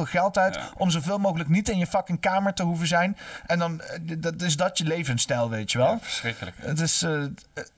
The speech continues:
Speaker 1: ik, ik vind dat ook, eh, ik, ik snap dat ook niet.
Speaker 2: Nee.
Speaker 1: Ik, ik snap het niet. Het leven in een stad.
Speaker 2: Mijn wereld ook niet. Daarvoor ben ik blij dat ik in een dorp woon.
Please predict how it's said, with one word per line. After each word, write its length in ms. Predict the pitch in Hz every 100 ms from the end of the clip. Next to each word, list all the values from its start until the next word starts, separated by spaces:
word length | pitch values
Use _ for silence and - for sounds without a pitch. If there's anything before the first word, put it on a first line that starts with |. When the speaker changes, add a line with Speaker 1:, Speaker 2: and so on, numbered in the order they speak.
| 120 -
Speaker 1:
ik, 120 | -
ik 180 | 165 160
vind 160 | - 160
dat 140 | -
ook, 220 | 165 -
eh, 960 | 165 139 131 127 123 123 120 117 113 -
ik, 80 | -
ik 120 | 131
snap 200 | - 143
dat 100 | 131
ook 80 | 160
niet. 300 | 120 - - _ - - - -
Speaker 2:
Nee. 100 | 90 - - -
Speaker 1:
Ik, 140 | - -
ik 140 | 131 -
snap 220 | 156 -
het 80 | 117
niet. 260 | 107 - - _ _ - - -
Het 160 | -
leven 280 | 131 156 151
in 60 | 127
een 60 |
stad. 400 | - 156 131 - 139
Speaker 2:
Mijn 240 | 135 131
wereld 320 | 127 107 107
ook 160 | 117 123
niet. 260 | 107 - 95
Daarvoor 360 | 95 98 104
ben 120 | 101
ik 80 | 104
blij 160 | 104 98
dat 100 | 104
ik 80 | 110
in 60 |
een 60 | 104
dorp 280 | 113 107 104
woon. 300 | 98 92